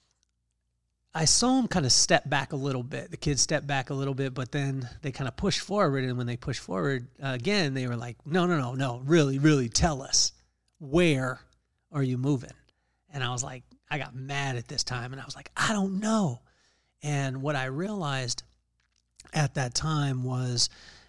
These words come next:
um, there was a little bit of fear in me, because I, I really didn't understand what was going on. Um, you know, being in sixth grade, I mean, I think I'm maybe twelve years old, twelve, thirteen years old.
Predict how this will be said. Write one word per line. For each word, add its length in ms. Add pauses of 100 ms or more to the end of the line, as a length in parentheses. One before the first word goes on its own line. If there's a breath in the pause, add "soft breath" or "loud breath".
(100)
um, 360
there 120
was 120
a 60
little 200
bit 140
of 80
fear 260
in 140
me, 160
because 320
I, 240
I 180
really 400
didn't 340
understand 540
what 140
was 100
going 260
on. 460
Um, 380
you 100
know, 140
being 240
in 120
sixth 300
grade, 340
I 40
mean, 260
I 140
think 260
I'm 160
maybe 220
twelve 320
years 160
old, 180
twelve, 240
thirteen 340
years 140
old. 320